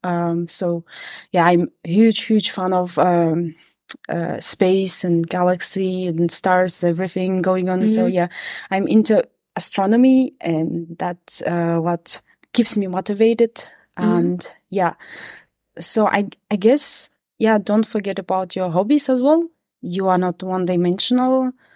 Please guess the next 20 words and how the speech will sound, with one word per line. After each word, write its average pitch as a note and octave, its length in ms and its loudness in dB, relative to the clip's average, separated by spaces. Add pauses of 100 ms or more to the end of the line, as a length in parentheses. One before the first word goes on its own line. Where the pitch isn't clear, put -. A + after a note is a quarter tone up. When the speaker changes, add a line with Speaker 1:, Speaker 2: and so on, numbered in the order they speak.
(300)
Speaker 2:
Yeah. G#3+ 120 0
Speaker 1:
You E3+ 60 -6
should F3+ 180 -6
be G#3 120 4
multidimensional, G3+ 840 0
but F#3 200 0
as F3+ 180 -2
well, F#3+ 220 2
yeah, F3+ 260 2
uh, F3 280 0 (120)
it's - 180 -8
again, F#3 360 0 (1000)
there B3 160 4
is C4+ 140 0
no A#3+ 120 4
w-, G#3+ 200 0 (120)
one G#3+ 360 2
way G3+ 240 0
of G3 180 -4
solving G3 500 -8